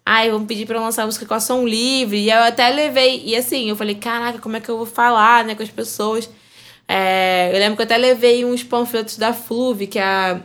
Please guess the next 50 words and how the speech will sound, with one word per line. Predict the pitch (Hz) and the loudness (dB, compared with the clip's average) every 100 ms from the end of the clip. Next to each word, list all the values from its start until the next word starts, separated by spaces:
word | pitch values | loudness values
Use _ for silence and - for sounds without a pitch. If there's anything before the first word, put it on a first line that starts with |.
| - | -12
empresa | 180 180 196 202 | -12 -6 -6 -6
de | |
distribuição | 185 - 196 208 202 190 196 | -8 -8 -6 -4 -2 -2 0
da, | 190 180 175 | 2 2 2
da | 180 | -2
Som | 202 233 240 | -2 0 -2
Livre, | 220 220 247 254 | -2 -2 -4 -4
que | 254 | -6
eu | |
falei | 262 262 | -2 -2
assim: | 269 196 | -2 -4
se | 202 | -8
as | - | -10
pessoas | - 208 | -10 -6
vierem | 196 185 | -4 -4
perguntar, | 185 180 175 175 226 247 185 - - - _ | -6 -8 -6 0 2 2 2 -8 -20 -20 _
eu | 196 | -4
falo | 208 | -2
assim, | 220 208 | -2 -2
ó, | 185 | -2
tamo | 165 180 | -4 -6
aqui | 196 202 | -6 -6
da | 196 226 | -6 -6
Fluve. | - 240 247 339 339 - - 480 | -4 -2 -2 -2 -6 -8 -10 -10
<laughs> | - - | -10 -4
E | 262 | 2
eu | 302 | 4
lembro | 311 311 330 | 6 4 2
que | |
eu | 311 | 2
nem | 311 | 4
consegui | 494 494 381 339 | 2 2 0 0
chegar | 294 269 285 | 0 0 0
nesse | 294 302 | 0 -4
estágio, | 349 - 277 285 247 - | -4 0 2 2 -2 -8
porque | 214 247 233 - - _ _ _ _ | -6 0 0 -2 -14 _ _ _ _
e | - 226 | 0 2
as | 233 | 2
pessoas | 240 254 269 | 0 -6 -4
chegavam | 277 247 254 269 | 0 2 0 -2
com | 277 | -6
mu-, | 269 254 277 - - | -6 -6 -6 -8 -8
todas | - 494 | -2 -2
as | |
pessoas | - 277 | -2 -8
que | 269 | -4
vieram | 254 247 | -4 -4
falar | 233 226 | -4 -4
comigo, | 226 220 190 175 170 | -4 -4 -4 -4 -6
assim, | 170 175 170 | -8 -8 -10